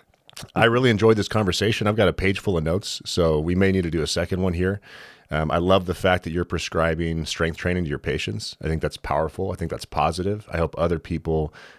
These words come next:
um, listen to this podcast, take note of those studies, do the same thing that are in your field. Um, and I'll let you just mention anything you wanna mention that we didn't have a chance to cover so far, but just to the audience,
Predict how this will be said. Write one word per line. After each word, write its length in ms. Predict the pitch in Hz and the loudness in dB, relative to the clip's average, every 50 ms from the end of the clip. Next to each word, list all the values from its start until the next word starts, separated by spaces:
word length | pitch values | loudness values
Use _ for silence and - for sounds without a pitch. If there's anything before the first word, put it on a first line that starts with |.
| _ - 82 | _ -8 -4
um, 420 | 80 78 76 73 73 71 71 73 - _ _ - _ _ - | -2 -2 -2 -2 -2 -4 -6 -8 -10 _ _ -20 _ _ -6
listen 380 | 85 85 101 98 - - 107 | -2 0 0 0 0 0 0
to 60 | 101 98 | 0 0
this 140 | 101 95 | -2 -2
podcast, 540 | - - 98 98 95 - - 101 98 95 - | 0 2 2 2 2 2 2 2 2 2 0
take 200 | - 90 82 - | -2 -4 -2 -2
note 160 | 87 87 92 | 0 0 0
of 60 | 95 90 | 0 0
those 140 | 87 85 | 0 -2
studies, 340 | - - 90 87 90 85 80 | 0 0 0 0 0 0 -2
do 160 | 85 90 90 | -2 -2 -2
the 80 | 82 82 | -2 -2
same 240 | - - 90 85 82 | -4 -4 -4 -4 -4
thing 400 | - - 87 95 107 107 104 101 | -4 -2 -2 -2 -2 -2 -4 -2
that 140 | 104 95 92 | 0 0 0
are 80 | 95 92 | 2 0
in 80 | 92 | -2
your 80 | 90 90 | -2 -4
field. 380 | - - 92 101 104 107 - - - - - - - - - - - - _ | -4 -2 -2 -2 -2 -2 -6 -12 -18 -18 -18 -18 -20 -20 -20 -20 -20 -14 _
Um, 400 | - 85 87 87 85 85 85 - - _ _ _ _ _ _ _ - | -2 0 2 2 2 2 0 -4 -8 _ _ _ _ _ _ _ -2
and 360 | 95 101 101 98 98 - - _ - | 0 2 2 2 0 -4 -8 _ 0
I'll 100 | 101 101 | 2 4
let 200 | 123 123 - - | 4 4 4 0
you 60 | 120 | -2
just 340 | 101 113 - - - - - | -2 -2 -2 -2 -6 -4 0
mention 320 | 104 110 113 110 - 104 | 2 2 2 2 2 0
anything 240 | 104 107 95 104 104 | 0 0 0 0 2
you 80 | 101 101 | 2 2
wanna 140 | 98 95 95 | 4 4 2
mention 260 | 98 98 - - 98 | 2 0 0 0 0
that 100 | 92 87 | 2 2
we 60 | 90 | 2
didn't 140 | 98 92 95 | 2 2 2
have 80 | 87 | 0
a 40 | 87 | 0
chance 300 | - - 98 92 90 - | -2 -2 -2 -2 -2 -4
to 80 | - 82 | -6 -4
cover 320 | - 92 92 87 87 85 | -2 0 0 0 0 -2
so 180 | - - 87 78 | -2 -2 -2 -2
far, 240 | - 104 104 98 87 | 0 2 2 2 4
but 240 | 82 87 - - - - - - - _ _ - | 2 0 -2 -2 -8 -20 -20 -20 -20 _ _ -2
just 160 | - 104 - - | -2 0 0 0
to 60 | 107 | 0
the 140 | 90 90 92 | 2 4 4
audience, 500 | 95 101 98 92 90 85 - - - | 6 4 4 2 -2 -2 -4 -10 -12